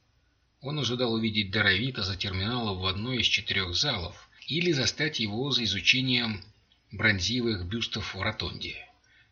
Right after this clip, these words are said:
Но когда он привёл мастера Валентайна для беседы с молодым человеком, Доровит бесследно исчез. «Наверное, бродит где-то между стеллажей», — обнадёжил его Фарвелла.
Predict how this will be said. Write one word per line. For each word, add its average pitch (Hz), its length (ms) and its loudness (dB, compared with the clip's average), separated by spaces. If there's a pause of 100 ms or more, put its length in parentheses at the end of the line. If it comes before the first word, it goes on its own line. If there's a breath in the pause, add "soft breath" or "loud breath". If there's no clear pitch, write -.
Но 104 180 -4
когда 117 300 0
он 123 260 0
привёл 123 320 2
мастера 113 460 2
Валентайна 104 640 2
для 92 140 0
беседы 95 380 2
с - 80 6
молодым 90 380 -2
человеком, 117 680 0
Доровит 101 460 0
бесследно 87 600 0
исчез. - 600 0 (680)
«Наверное, 127 540 2
бродит 117 500 0 (520 soft breath)
где-то 110 360 2
между 107 340 2
стеллажей», — 127 680 4 (520 soft breath)
обнадёжил 135 600 4
его 98 260 0
Фарвелла. 85 640 -4